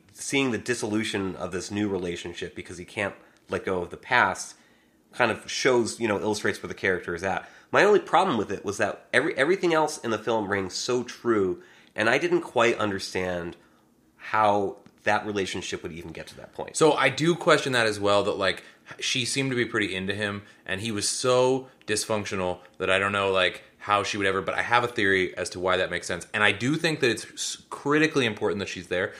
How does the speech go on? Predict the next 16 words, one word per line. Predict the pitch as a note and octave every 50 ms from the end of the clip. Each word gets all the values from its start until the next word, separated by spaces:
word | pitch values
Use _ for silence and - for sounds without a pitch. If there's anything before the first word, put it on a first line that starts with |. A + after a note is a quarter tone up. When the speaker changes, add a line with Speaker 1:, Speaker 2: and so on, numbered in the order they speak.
| - - - -
Speaker 2:
mainly | G2+ A2+ B2+ C#3+ D#3+ D#3 C3+
because, | C3 A#2 - A#2 G#2+ G#2 G2+ F#2+ - - - - _ -
um, | F#2+ G2 G2 F#2+ F#2 F2+ - -
if | F#2+ -
she's | - G2 F2 F#2+
not | G#2+ A2+ B2 B2+ B2+
there, | - G2+ F#2 F#2 F#2+ F#2+ - - _ -
then | F#2+
I | G2
think | F#2 - A#2 G#2+ -
we | A2
could | G#2+ - - E2+
just | F#2+ G#2+ G#2 -
assume | G#2 - - G#2+ G#2 G2 G2
that | G2 -
he's | - - G2 F#2+ F2+ F2 E2+ - -